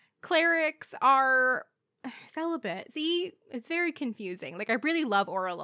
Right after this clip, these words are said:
a lot. I love how complicated she is. I love how fleshed out she gets. Like, throughout the editions, you can, like, see her journey. But there are just some aspects of her that I still am trying to understand.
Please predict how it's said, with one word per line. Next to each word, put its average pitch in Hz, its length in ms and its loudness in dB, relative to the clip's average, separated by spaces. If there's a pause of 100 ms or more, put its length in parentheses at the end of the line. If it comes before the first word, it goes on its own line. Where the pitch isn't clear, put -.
a - 60 -20
lot. 202 320 4
I 202 100 -4
love 190 500 -2 (520)
how 196 320 4
complicated 220 720 -4
she 240 220 -2
is. 226 280 0
I 190 140 -4
love 185 180 -2
how 214 120 0
fleshed 202 440 -6
out 190 220 -2
she 226 180 -6
gets. 233 480 2
Like, 185 200 -4
throughout 180 340 -8
the 202 100 -4
editions, 202 480 -2
you 185 80 -8
can, 156 300 -12
like, 175 200 -10
see 185 220 -6
her 185 160 -4
journey. 185 340 -6
But 208 140 -6
there 254 100 2
are 311 60 0
just 330 180 -4
some 208 160 0
aspects 185 540 -2
of 185 80 -12
her 180 160 -8
that 175 140 -10
I 196 100 -4
still 180 400 -4
am 180 180 -8
trying 196 360 -10
to - 100 -14
understand. 202 640 -8